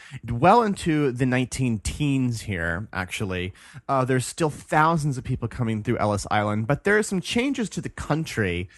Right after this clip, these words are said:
that are actually happening that would reduce immigration and then, and would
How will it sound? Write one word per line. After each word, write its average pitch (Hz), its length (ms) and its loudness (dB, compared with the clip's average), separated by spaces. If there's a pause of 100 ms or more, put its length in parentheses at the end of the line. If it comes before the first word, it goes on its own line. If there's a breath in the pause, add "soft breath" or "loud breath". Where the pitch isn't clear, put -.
(280 loud breath)
that 143 100 2
are 135 80 6
actually 131 420 2
happening 117 600 -2
that 165 100 6
would 156 160 4
reduce 139 320 6
immigration 117 960 0
and 131 140 0
then, 123 240 -2
and 127 260 -4
would 120 220 0